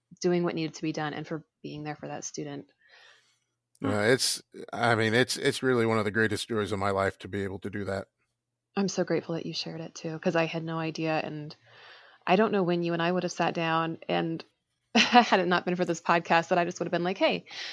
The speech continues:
Speaker 1: tell me your favorite success story." I don't know, but that, this is amazing. I hope tons of people hear this because I think it's a story that really needs to be shared.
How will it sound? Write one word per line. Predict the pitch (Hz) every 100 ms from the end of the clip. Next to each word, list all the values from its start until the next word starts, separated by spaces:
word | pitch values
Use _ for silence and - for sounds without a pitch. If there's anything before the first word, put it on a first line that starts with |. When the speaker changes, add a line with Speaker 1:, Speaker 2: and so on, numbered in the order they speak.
| - - _ _ _
Speaker 1:
tell | - 240
me | 233 202 190
your | 196 196
favorite | 170 175 190
success | - - 262 -
story." | 156 156
I | 208
don't | 262
know, | 349 254 165
but | 170 - -
that, | 214 220
this | - 220
is | 226
amazing. | 214 202 190 165
I |
hope | 180 214 202 - _ _ -
tons | - 196
of | 185
people | 190 165
hear | 165 160
this | - 190 - - -
because | 185 180
I |
think | 175 175
it's | 190
a | 185
story | - 170 165
that | -
really | 170 165 160 -
needs | 170 160
to | -
be | 175
shared. | - - -